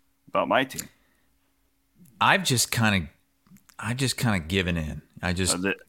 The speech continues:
Speaker 1: a little apathy going on over there?
Speaker 2: A-, apathy because, like, what, I'm not gonna exert a bunch of energy for something that's not gonna happen. Like, th-, a move is not gonna be made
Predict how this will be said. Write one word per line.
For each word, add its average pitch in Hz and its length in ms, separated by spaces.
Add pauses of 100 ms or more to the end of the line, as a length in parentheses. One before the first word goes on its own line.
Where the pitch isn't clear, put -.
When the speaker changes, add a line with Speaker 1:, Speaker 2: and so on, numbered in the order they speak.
Speaker 1:
a - 60
little 101 160
apathy 113 400
going 127 220
on 131 160
over 131 160
there? 139 100
Speaker 2:
A-, 123 300
apathy 123 840
because, 98 880 (1300)
like, 110 160
what, 107 460 (340)
I'm 127 120
not 139 200
gonna 123 160
exert 110 580
a 101 40
bunch 101 280
of 85 80
energy 90 640 (440)
for 87 600
something 92 400
that's 82 180
not 85 200
gonna 80 140
happen. 82 360
Like, 82 260
th-, - 220
a 95 60
move 101 340
is 82 100
not 85 200
gonna 80 120
be 78 60
made 76 300